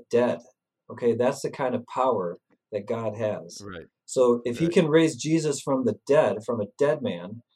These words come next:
Speaker 1: he can, he can,
Speaker 2: Mm-hmm.
Speaker 1: he can save you from your addiction.
Speaker 2: Yeah, your drug addiction is, like,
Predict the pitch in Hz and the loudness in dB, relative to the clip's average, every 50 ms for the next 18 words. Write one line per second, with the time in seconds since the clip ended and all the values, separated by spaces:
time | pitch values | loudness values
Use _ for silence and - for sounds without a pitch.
0 | _ _ _ _ _ _ _ _ - 143 135 - 135 120 113 113 - _ _ 123 | _ _ _ _ _ _ _ _ -8 -6 -6 -4 -4 -4 -4 -6 -10 _ _ -6
1 | 135 139 135 165 151 143 135 - 92 95 95 95 95 151 151 - 170 156 151 151 | -6 -4 -2 -2 -4 -4 -6 -12 -16 -16 -12 -10 -10 -8 -4 -4 -4 -4 -4 -6
2 | - - _ _ _ _ _ _ _ _ _ - - - - 156 151 147 135 135 | -10 -14 _ _ _ _ _ _ _ _ _ -14 -4 0 2 2 2 0 -2 -6
3 | 135 135 131 - 135 120 120 117 113 107 104 104 104 101 - - 87 76 - - | -6 -8 -6 -4 -2 0 0 0 0 -2 -2 -4 -6 -8 -8 -12 -16 -16 -18 -20
4 | _ _ _ _ _ _ _ _ _ _ _ _ _ _ _ _ _ _ _ _ | _ _ _ _ _ _ _ _ _ _ _ _ _ _ _ _ _ _ _ _
5 | _ 117 117 113 104 110 120 127 123 113 117 123 139 131 - 123 107 117 113 104 | _ -6 -4 -4 -2 -2 -2 -2 -4 -2 -2 -2 0 0 -2 -4 -4 -4 -4 -4
6 | - - 107 104 98 90 - - 98 92 87 82 - - - | -6 -8 -10 -10 -10 -10 -10 -8 -8 -6 -8 -8 -12 -18 -20